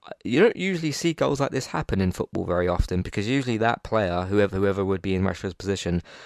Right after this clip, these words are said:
would just be like, "Oh yeah, I'll just," you know, not, not thinking about whether I'm offside or not, 'cause when you're in that situation as a striker or even just as an attacker, you can't be, like, stopping and thinking, "Hmm,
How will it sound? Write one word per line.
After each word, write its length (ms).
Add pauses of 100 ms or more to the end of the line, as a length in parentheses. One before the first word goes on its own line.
(180)
would 140
just 140
be 60
like, 100
"Oh 40
yeah, 140
I'll 40
just," 320
you 100
know, 140
not, 180
not 180
thinking 200
about 200
whether 220
I'm 120
offside 340
or 60
not, 160
'cause 260 (500)
when 160
you're 120
in 60
that 80
situation 480
as 100
a 60
striker 400
or 180
even 140
just 200
as 80
an 120
attacker, 460 (560)
you 80
can't 280
be, 140
like, 260
stopping 420
and 120
thinking, 260
"Hmm, 380